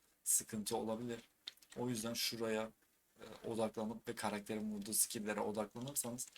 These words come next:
daha rahat yaparsınız. Hemen size skill add-on'larını da göstereyim. Ve açmanız gereken skill-, önce açmanız gereken skill'leri göstereceğim. Açmanız gereken skill'ler de komboda. Sarsılmaz,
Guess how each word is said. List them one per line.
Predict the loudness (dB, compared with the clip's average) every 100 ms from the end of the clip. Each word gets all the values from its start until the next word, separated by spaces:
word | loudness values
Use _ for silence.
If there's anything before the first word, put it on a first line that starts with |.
| -20 -20 -2
daha | 2 2
rahat | 2 -2 -4
yaparsınız. | -2 0 0 -2 -4 -4 -6 -20 _ -2
Hemen | 0 4
size | 2 2 0 0
skill | 0 0 0 0
add-on'larını | 0 0 0 0 0 -2
da | -2
göstereyim. | 0 0 0 0 -4 -8 -2
Ve | 0
açmanız | 2 2 0 2 4
gereken | 2 0 0
skill-, | 2 2 0 -4
önce | -2 -2 -2
açmanız | -2 -2 0 0
gereken | 0 0 0
skill'leri | 0 0 -2 -4
göstereceğim. | -2 0 0 0 -2 -4 -6 _ _ _ -20 -8
Açmanız | 0 2 2 0 0
gereken | 0 -2 0
skill'ler | 2 2 2 -2 -2
de | -4
komboda. | 0 0 -2 -6 -8 -10 _ _ -20 -20 _ _ _ _ _ _ _ _ -14 -4
Sarsılmaz, | 2 4 4 2 2 2 0 -2